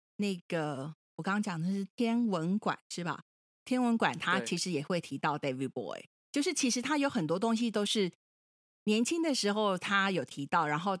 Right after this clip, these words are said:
Speaker 1: 他们成年的时候，所谓的现在他们又有提到，他就提到这样子去做相呼应。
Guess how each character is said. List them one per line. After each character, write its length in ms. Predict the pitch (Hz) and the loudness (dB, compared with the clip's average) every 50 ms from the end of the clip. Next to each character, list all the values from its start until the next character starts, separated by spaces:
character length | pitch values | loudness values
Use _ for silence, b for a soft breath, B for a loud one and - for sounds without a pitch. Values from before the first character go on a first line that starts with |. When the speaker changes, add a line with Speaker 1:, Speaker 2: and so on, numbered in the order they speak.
| _ - | _ -6
Speaker 1:
他 120 | - - 247 | -2 0 0
们 140 | 240 220 | 0 0
成 220 | - - - 160 170 | -2 -2 -4 -2 -2
年 160 | 165 151 160 | -2 -2 -2
的 100 | 151 151 | -2 -2
时 100 | - 160 | -2 -2
候， 280 | 156 160 156 143 - - _ _ _ _ | -2 -2 -4 -4 -6 -10 _ _ _ _
所 160 | - - 175 170 | -6 -4 0 0
谓 100 | 196 214 | 0 2
的 100 | 196 180 | 0 0
现 300 | - - 214 190 156 143 | 0 0 0 0 0 0
在 140 | 160 151 | -2 -4
他 120 | - - 156 | -2 -2 -2
们 120 | 143 147 | -2 0
又 100 | 165 151 | 0 -2
有 100 | 117 - - | -2 -4 -8
提 160 | - - - | -12 -12 -8
到， 120 | - 160 147 | -6 -6 -4
他 160 | - - 285 | -2 -2 -2
就 120 | 320 285 | -2 -2
提 160 | - - 180 | -4 -4 0
到 200 | 185 202 202 185 - - _ | 2 2 2 2 -2 -6 _
这 80 | - 233 | -4 -2
样 180 | 214 190 160 - _ _ _ _ - | 0 0 -2 -4 _ _ _ _ -10
子 200 | - 180 170 156 | -6 -4 -4 -4
去 200 | 147 - 214 190 | -4 -4 -2 -2
做 180 | - 196 175 165 | 0 0 0 0
相 260 | - - 160 151 156 | 0 -2 -2 -2 -2
呼 280 | - - 165 156 156 | -4 -4 -4 -4 -2
应。 200 | 156 170 151 151 | -2 -2 -4 -6